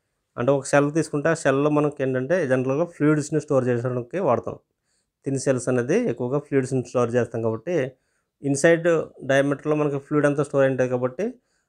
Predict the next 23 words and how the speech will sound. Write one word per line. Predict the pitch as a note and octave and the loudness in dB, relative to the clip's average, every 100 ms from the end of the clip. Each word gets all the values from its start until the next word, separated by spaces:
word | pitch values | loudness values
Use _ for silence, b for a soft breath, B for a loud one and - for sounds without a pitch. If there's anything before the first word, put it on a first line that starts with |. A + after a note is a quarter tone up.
| _ | _
ఆ | B2+ B2+ | 0 4
వాల్ | C3+ E3 F3 D3+ | 6 6 4 2
ఇన్సైడ్‌నే | D3 D#3+ D3+ C#3+ D#3+ C#4 - _ _ B2+ | 2 2 2 2 0 -2 -6 _ _ -6
మనకి, | C3 F#3 C4 - _ _ _ _ _ B2+ | -4 -4 -6 -8 _ _ _ _ _ -2
ఆ, | A#2+ A#2 A2 C#2+ - | 2 2 0 -2 -4
ఫ్లూయిడ్ | D#3+ F3 E3+ | 2 4 4
ప్రెషర్ | F3 E3 D3+ | 2 4 4
ఎంత | C#3 D#3 | 2 0
ఉందో | D3+ F3 A3 C#3 | 2 2 0 -2
అంతే | C#3 E3 C#3+ | 2 2 2
ఉంటుంది, | A#2 A#2 | -2 -4
సేమ్ | B2+ B2+ A#2+ | -2 0 0
ఈక్వల్‌గా | C3 B2+ A2+ | 0 0 0
ఉంటుంది. | G#2 F#2 - _ _ _ - | -4 -12 -16 _ _ _ -14
ఇక్కడ | B2 B2 | -6 -2
ప్రెషర్ | C3 A2+ G#2+ | 0 2 0
స్ట్రెస్ | - A#2 A#2 | 0 -4 -2
అన్నది, | G#2+ B2 | -2 0
రేడియల్ | B2 A2+ | 0 -2
స్ట్రెస్ | G2+ - | -6 -10
అన్నది | G2+ F#2+ _ _ _ _ _ _ _ _ B2+ | -10 -12 _ _ _ _ _ _ _ _ -2
ఏది | C3+ D#3 D3 - - | 2 2 0 -4 -6
సిల్-, | C#3 C#3 | -4 -4